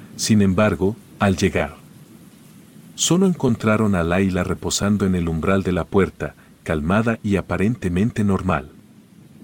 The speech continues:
A pesar de la desconcertante realidad que acababa de presenciar, traté de articular lo ocurrido, de transmitir la extrañeza que había invadido nuestro hogar.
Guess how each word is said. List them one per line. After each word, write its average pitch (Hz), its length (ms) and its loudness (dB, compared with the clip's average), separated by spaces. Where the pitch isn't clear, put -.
A 113 100 2
pesar 147 400 0
de 156 100 -2
la 139 100 0
desconcertante 107 960 -2
realidad 92 500 0
que - 200 -6
acababa 92 480 0
de 80 100 -4
presenciar, 90 720 -2
traté 107 340 0
de 127 140 0
articular 90 580 -2
lo 85 120 0
ocurrido, 85 640 -2
de 101 120 2
transmitir 95 680 -2
la 131 80 0
extrañeza 101 680 -2
que - 180 -4
había 92 260 0
invadido 104 540 0
nuestro 92 400 0
hogar. 80 300 -4